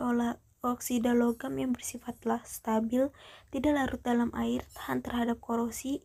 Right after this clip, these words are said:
dan ketersediaan yang berlimpah. Namun, T I O dua ini juga memiliki kelemahan, yaitu hanya aktif bekerja pada radiasi sinar U V karena energi gap T I O dua yang relatif besar, yaitu tiga koma dua.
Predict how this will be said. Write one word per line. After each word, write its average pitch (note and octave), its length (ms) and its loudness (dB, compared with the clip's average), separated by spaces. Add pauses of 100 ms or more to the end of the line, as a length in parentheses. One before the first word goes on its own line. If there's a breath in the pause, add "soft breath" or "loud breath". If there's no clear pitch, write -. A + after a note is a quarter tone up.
(220)
dan B3+ 240 2
ketersediaan A#3+ 800 4
yang A#3 160 8
berlimpah. G#3+ 480 2 (560 loud breath)
Namun, B3+ 560 8
T C4 80 2
I B3 320 2
O A#3+ 160 6
dua A3+ 320 6
ini B3 320 8
juga A#3+ 240 4
memiliki A#3 480 6
kelemahan, A3+ 480 0
yaitu A3 320 0
hanya A3 320 0
aktif - 160 -10
bekerja A3 480 -2
pada A3 320 0
radiasi G#3+ 480 2
sinar A3 400 0
U G#3+ 160 2
V A3+ 240 -4
karena A3 560 0 (800 loud breath)
energi A#3 560 6
gap B3+ 240 4
T A#3+ 80 4
I - 240 2
O G#3+ 80 4
dua A3 320 4
yang A#3 160 4
relatif A3+ 480 2
besar, G#3+ 320 0
yaitu G#3+ 320 2
tiga A3 320 -4
koma G3+ 240 0
dua. G3 240 2